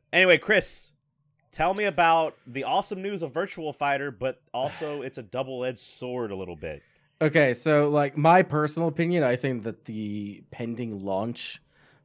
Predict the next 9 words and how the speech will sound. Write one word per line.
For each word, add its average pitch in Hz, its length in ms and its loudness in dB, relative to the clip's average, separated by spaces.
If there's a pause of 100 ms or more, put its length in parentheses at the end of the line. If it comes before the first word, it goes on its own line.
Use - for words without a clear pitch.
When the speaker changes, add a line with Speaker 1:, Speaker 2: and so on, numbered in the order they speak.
Speaker 2:
for 98 120 -6
Virtua 101 380 -4
Fighter 104 280 -2
five 104 520 -4
Ultimate 98 540 -8
Showdown 110 640 -6 (540)
is, 104 340 -6
like, 95 520 -6 (280)
a, 92 60 -12